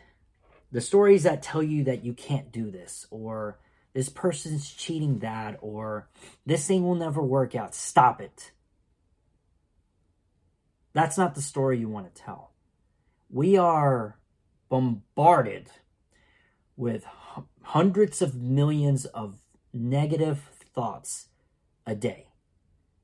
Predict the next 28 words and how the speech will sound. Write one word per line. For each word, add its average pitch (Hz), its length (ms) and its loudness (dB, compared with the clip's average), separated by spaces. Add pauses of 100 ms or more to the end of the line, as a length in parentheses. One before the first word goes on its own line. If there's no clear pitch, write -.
(460)
But 123 160 -4
then 127 160 2
we're 131 120 4
also 165 240 0
bombarded 127 680 0
with 113 160 -12
these 110 200 -12
stories 110 720 -8 (260)
of - 120 -16
things 123 260 -2
that 117 120 -4
have 107 300 -8
not 117 380 -6
happened. - 640 -14 (640)
If - 160 -12
there 160 180 6
was 165 280 4
some 123 260 -2
data 127 400 2
out 101 360 -6
there 104 220 -8
of 104 300 -12
what 120 540 -4
actually 117 720 -8 (520)
manifests 120 720 -4
through 110 680 -10 (440)
these 113 320 -6
negative 117 720 -4